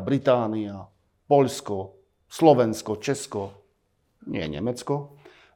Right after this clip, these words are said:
dodávame Ukrajine zbranie. Briti, Američania, najprv Briti, teraz už aj Američania im dodávajú spravodajské informácie o pohybe ruských vojsk. Ukrajinské útoky sú veľmi efektívne preto,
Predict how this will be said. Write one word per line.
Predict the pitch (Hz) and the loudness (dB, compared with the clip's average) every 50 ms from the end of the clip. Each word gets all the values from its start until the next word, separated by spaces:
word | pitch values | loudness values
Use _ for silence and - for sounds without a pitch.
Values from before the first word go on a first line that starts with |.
| _ _ - | _ _ -4
dodávame | 127 123 139 151 151 147 147 143 139 120 | 0 2 4 4 4 4 4 2 2 2
Ukrajine | 123 123 120 117 104 92 82 - | 0 -2 -4 -6 -6 -6 -8 -8
zbranie. | - 101 107 117 131 135 131 123 117 120 120 - _ _ _ _ _ _ _ _ _ _ _ _ _ | -8 -6 -4 -2 -2 -2 -4 -4 -6 -10 -12 -18 _ _ _ _ _ _ _ _ _ _ _ _ _
Briti, | - 113 107 131 147 156 151 160 151 139 | -8 -4 0 2 2 2 2 2 2 2
Američania, | 127 127 123 110 - - 123 120 120 113 110 110 107 92 - - | 2 0 0 -2 -4 -6 -6 -4 -4 -4 -4 -6 -8 -8 -8 -8
najprv | 123 127 - - 95 92 | -6 -6 -4 -6 -6 -4
Briti, | 95 113 131 123 131 131 - | -4 -4 -4 -4 -6 -6 -4
teraz | 113 113 110 | -6 -6 -6
už | 104 104 110 | -8 -8 -8
aj | 98 104 | -6 -6
Američania | 107 104 - - 117 110 107 110 | -8 -8 -8 -6 -6 -4 -4 -4
im | 107 107 101 | -6 -6 -6
dodávajú | 104 113 110 104 107 107 | -4 -4 -4 -2 -4 -6
spravodajské | 104 - - - - 110 110 110 107 101 101 - - - 87 | -8 -8 -10 -6 -4 -2 -2 -2 -2 -4 -4 -6 -8 -8 -6
informácie | 98 117 120 - 143 131 127 120 117 117 - - 117 107 | -6 -4 -2 -2 0 0 0 0 -2 -4 -4 -4 -2 -2
o | 101 98 98 | -2 -4 -4
pohybe | - 120 123 135 123 120 117 | -2 2 2 4 4 4 2
ruských | 117 113 - - - - 98 104 | 0 -4 -6 -8 -10 -8 -8 -6
vojsk. | 98 98 101 98 - - - _ _ _ _ _ _ _ _ _ _ | -8 -8 -10 -12 -14 -18 -20 _ _ _ _ _ _ _ _ _ _
Ukrajinské | - - 131 123 120 117 - - 113 107 | -6 -2 0 2 2 2 0 -2 -2 -2
útoky | 107 - 95 - 110 | -2 -4 -8 -10 -10
sú | 95 - 107 101 | -10 -10 -10 -10
veľmi | 92 92 - 151 143 135 131 123 | -2 2 4 6 6 6 4 2
efektívne | 110 110 - 110 - - 113 110 104 107 101 98 | 0 -4 -6 -8 -8 -6 -6 -6 -6 -6 -8 -8
preto, | - - - - - 98 95 95 - | -10 -10 -10 -10 -10 -12 -12 -12 -14